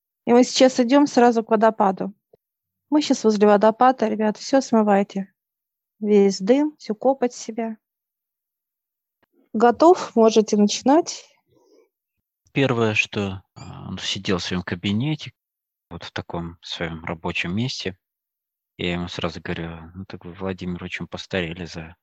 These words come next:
Speaker 2: этот короткий период». Он говорит: «Работа такая». Внутри я прочувствовал сразу же столько очень тяжелой энергии, очень много. Э, тяжело было рядом с ним.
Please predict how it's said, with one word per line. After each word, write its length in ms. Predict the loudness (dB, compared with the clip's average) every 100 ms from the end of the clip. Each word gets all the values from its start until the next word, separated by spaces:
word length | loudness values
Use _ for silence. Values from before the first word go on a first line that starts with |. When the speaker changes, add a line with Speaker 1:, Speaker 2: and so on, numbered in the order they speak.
| _
Speaker 2:
этот 280 | -18 -18 -16
короткий 460 | -14 -14 -14 -16 -12
период». 400 | -10 -8 -10 -16 _ _ _ _ _ _ -10
Он 80 | -8
говорит: 120 | -2
«Работа 380 | -2 0 -4 -4
такая». 480 | -10 -10 -12 -12 -16 _ _ _ _ _ _ _ _ _
Внутри 520 | -4 -4 -2 -4 -2 -2
я 80 | -4
прочувствовал 540 | -8 -10 -12 -12 -12
сразу 520 | -8 -2 0 0 -4
же 160 | -6 -6
столько 520 | -6 -8 -8 -10 -10 -10
очень 640 | -6 -4 -4 -6 -8 -14 _ _ _ _ _
тяжелой 420 | -6 -2 -2 -4 -4
энергии, 360 | -4 -6 -8
очень 360 | -10 -8 -10 -8
много. 380 | -10 -10 -12 -14 -18 _ _ -16
Э, 140 | -16
тяжело 400 | -10 -6 -4 -6
было 200 | -8 -10
рядом 320 | -10 -12 -14 -14
с 120 | -10
ним. 180 | -10